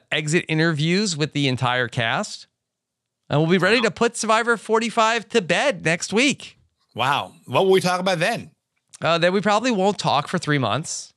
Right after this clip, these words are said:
Speaker 2: Wow.
Speaker 1: You'll have your birthday.
Speaker 2: Oh, that'll be nice.
Speaker 1: Mm-hmm. Yeah.
Speaker 2: Yeah.
Speaker 1: Okay.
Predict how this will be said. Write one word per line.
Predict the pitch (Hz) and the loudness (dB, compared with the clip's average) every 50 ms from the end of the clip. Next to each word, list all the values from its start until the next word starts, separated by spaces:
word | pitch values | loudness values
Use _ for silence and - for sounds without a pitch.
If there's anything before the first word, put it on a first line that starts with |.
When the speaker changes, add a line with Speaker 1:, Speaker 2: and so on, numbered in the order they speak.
| _ _ _ | _ _ _
Speaker 2:
Wow. | - 92 90 82 78 - _ _ | -12 -10 -10 -10 -10 -12 _ _
Speaker 1:
You'll | - 127 151 | 0 0 2
have | 151 165 170 165 | 2 2 0 0
your | 165 180 165 | 0 -2 -2
birthday. | 131 135 117 117 - - 139 123 120 143 175 170 - _ _ _ _ _ _ _ _ _ _ | 0 0 0 0 0 0 0 0 2 0 -2 -4 -8 _ _ _ _ _ _ _ _ _ _
Speaker 2:
Oh, | 208 339 440 494 480 453 415 202 175 160 147 135 123 117 | -6 -6 -6 -6 -2 0 2 2 4 4 2 2 2 2
that'll | 143 226 349 | 0 0 0
be | 269 151 127 | -2 -4 -2
nice. | 107 98 98 120 180 170 - - | -2 -2 -2 -2 -4 -4 -2 0
Speaker 1:
Mm-hmm. | 151 143 139 131 107 107 123 156 190 - _ _ _ | 2 2 2 2 0 0 -2 -2 -4 -6 _ _ _
Yeah. | - 214 208 104 87 - | -2 0 0 0 -2 -4
Speaker 2:
Yeah. | 190 254 - - - _ _ _ _ - | -8 -10 -10 -10 -12 _ _ _ _ -4
Speaker 1:
Okay. | - 113 151 175 247 226 | -2 -2 -2 -2 -4 -6